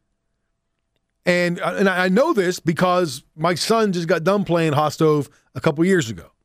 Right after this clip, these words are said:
And I, I think the quality has dropped a bit because a lot of the, the players that would have normally played hot stove, like the top of the line, really good baseball players in the area, they're not playing anymore. They're playing travel ball.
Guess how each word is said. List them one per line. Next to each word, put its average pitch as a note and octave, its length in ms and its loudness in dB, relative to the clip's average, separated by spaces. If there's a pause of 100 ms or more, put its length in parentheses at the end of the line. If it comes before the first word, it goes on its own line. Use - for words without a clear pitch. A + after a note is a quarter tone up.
(1120)
And F3 160 0
I, D#3+ 160 -4
I E3+ 140 -2
think - 480 -6 (1500)
the D#3 100 2
quality F#3+ 500 0
has C#3 120 0
dropped D3 320 -2
a A#2 40 -8
bit - 200 -14 (840)
because D3+ 360 2
a D3+ 40 -2
lot G#3 280 2
of F#3+ 80 0
the, G3 100 2
the F3 180 0
players G3 440 2
that F3 120 2
would E3+ 80 4
have C#3+ 120 0
normally F#3+ 360 2
played F#3 280 2
hot F3+ 260 -2
stove, G#2+ 420 -6 (680)
like D3+ 180 0
the C3+ 80 -2
top F#3 320 -2
of F#3 80 0
the F3 60 4
line, F3 320 2
really E3+ 340 2
good D#3 220 -2
baseball E3+ 340 0
players F3 300 0
in D3 60 0
the D#3+ 60 2
area, E3+ 380 2 (320)
they're E3 140 0
not G3+ 160 0
playing G#3 240 -2
anymore. E2+ 320 -10 (960)
They're D#3 180 2
playing F3+ 520 0
travel F3+ 360 -2
ball. - 240 -16